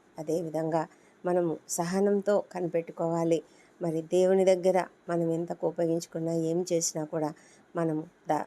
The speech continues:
సహనంతో కనిపెట్టుకోవాలి. కోపగించుకోవడం వల్ల ఏమీ ప్రయోజనం లేదు కదా. మనం దేవుని పట్ల భక్తితో, విశ్వాసంతో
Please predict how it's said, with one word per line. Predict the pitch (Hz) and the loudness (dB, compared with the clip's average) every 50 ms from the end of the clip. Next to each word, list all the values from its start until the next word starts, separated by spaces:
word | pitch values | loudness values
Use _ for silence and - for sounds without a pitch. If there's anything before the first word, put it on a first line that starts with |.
| - | -6
సహనంతో | - - 165 151 160 185 185 190 190 190 185 185 185 165 - - - | -8 -8 -8 -6 -2 0 2 2 2 2 2 2 0 0 0 -4 -8
కనిపెట్టుకోవాలి. | - 185 175 165 165 175 165 170 - - - 160 160 156 156 151 156 185 - _ - - - _ _ - | -12 -8 -6 -6 -2 -2 -4 -4 -4 -6 -4 -4 -2 -2 -2 -4 -4 -6 -10 _ -20 -20 -20 _ _ -4
కోపగించుకోవడం | 180 180 175 180 175 175 180 170 - - - 175 170 170 170 | -2 -2 0 0 0 0 0 -2 -2 -6 -6 -4 -2 -2 0
వల్ల | 175 175 175 190 208 220 - _ - | 0 0 0 -2 -4 -6 -8 _ 0
ఏమీ | 175 180 185 190 190 196 | 2 2 4 4 4 2
ప్రయోజనం | 190 - - 165 160 165 165 - - 185 165 165 165 165 | 0 0 0 0 2 0 0 -2 -4 -6 -6 -6 -4 -2
లేదు | 160 160 156 165 | -2 -2 -2 -2
కదా. | 165 165 156 165 180 208 - - - - - - _ - | -2 -2 -2 -2 -2 -6 -8 -16 -20 -20 -20 -16 _ -6
మనం | 170 160 160 156 156 | -4 -2 -2 -2 -2
దేవుని | 156 165 170 170 170 180 185 170 | 0 2 2 4 4 4 2 2
పట్ల | 175 175 170 - 170 160 151 - - - - | 0 -2 -6 -4 -4 -4 -4 -6 -8 -6 -4
భక్తితో, | 160 160 - - 190 185 185 202 202 196 | -4 -4 -2 -2 -2 -2 0 0 -2 -2
విశ్వాసంతో | 175 165 165 - - 165 160 165 - 165 160 160 160 160 156 | -2 -4 -4 -4 -4 -4 -2 0 0 -2 -2 -4 -6 -8 -10